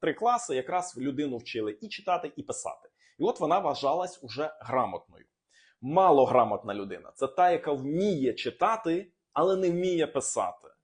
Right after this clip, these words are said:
Так, так, це різні навики, оказується. Ти можеш вміти читати, но не вміти писати грамотно або взагалі не вміти писати. Це ж теж своєрідний навик. Окей, з цими поняттями розібрались. А що ж таке остро малограмотний?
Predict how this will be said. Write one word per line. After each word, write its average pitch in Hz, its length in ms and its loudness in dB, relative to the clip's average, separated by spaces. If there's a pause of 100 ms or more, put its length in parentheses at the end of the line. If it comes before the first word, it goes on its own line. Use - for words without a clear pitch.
(120)
Так, 180 180 -2
так, 160 180 0
це 131 320 4
різні 147 300 0
навики, 117 420 0
оказується. 92 720 -8
Ти 117 140 -10
можеш 117 480 -8
вміти 120 280 -6
читати, 123 540 0 (340)
но 175 240 0
не 214 140 2
вміти 202 320 -2
писати 117 560 -2
грамотно 113 500 -4
або 110 240 0
взагалі 160 400 -4
не 131 100 -2
вміти 113 260 -8
писати. 87 560 -8
Це 92 160 -12
ж - 300 -20
теж - 360 0 (100)
своєрідний 127 600 -2
навик. 143 320 -2 (540)
Окей, - 260 6
з - 100 -4
цими 202 180 4
поняттями 170 460 2
розібрались. 120 600 0
А - 60 -4
що - 240 0
ж - 140 -6
таке 165 420 2
остро 156 600 6
малограмотний? 131 1000 4